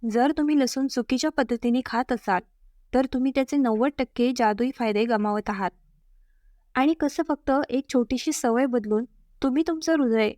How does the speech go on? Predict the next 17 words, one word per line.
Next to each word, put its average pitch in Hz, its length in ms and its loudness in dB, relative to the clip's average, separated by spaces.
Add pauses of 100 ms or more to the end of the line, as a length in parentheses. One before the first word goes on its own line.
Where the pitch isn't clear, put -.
(140)
मेंदू 220 440 2 (200)
आणि 240 180 2
प्रतिकारशक्तीला 233 1080 0
एक 254 140 -2
शक्तिशाली 269 640 0
सुरक्षा 240 380 -2
कवच 226 420 0
देऊ 214 160 2
शकता. 208 320 -4 (1700)
जर 302 240 0
तुम्ही 311 200 0
हा 285 200 0
पाच 285 340 2
मिनिटांचा 247 560 0
नियम 262 320 0
पाळला 240 300 2
नाही, 214 300 -6